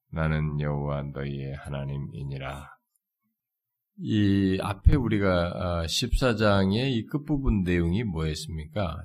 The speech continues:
지난주에도 우리가 이 얘기를 하면서 얘기인데,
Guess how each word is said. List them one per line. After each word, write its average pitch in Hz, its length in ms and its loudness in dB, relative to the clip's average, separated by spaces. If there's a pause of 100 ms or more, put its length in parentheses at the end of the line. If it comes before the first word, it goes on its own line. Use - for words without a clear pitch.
지난주에도 78 640 -6
우리가 76 560 -6
이 82 160 -6
얘기를 76 280 -4
하면서 85 640 -6 (440)
얘기인데, 76 480 -8